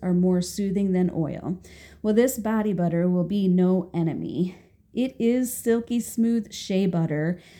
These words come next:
whipped with mandarin orange, cer-, certified organic essential oil,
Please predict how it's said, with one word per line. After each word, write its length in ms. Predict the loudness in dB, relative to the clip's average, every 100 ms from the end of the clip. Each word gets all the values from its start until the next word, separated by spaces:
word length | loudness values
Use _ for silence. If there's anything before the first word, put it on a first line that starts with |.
| -10
whipped 400 | -2 0 0 -2
with 480 | -4 2 4 2 0 -18 _ _ -2
mandarin 500 | 0 2 2 0 -2
orange, 760 | 0 2 4 4 2 0 -6
cer-, 600 | -14 -16 -6 0 0 -2 -12
certified 800 | -8 -4 -4 -4 -4 -2 -4 -4
organic 640 | -6 -2 -2 0 -2 -4
essential 540 | -6 -2 -2 0 -4 -4
oil, 600 | 0 2 2 0 -2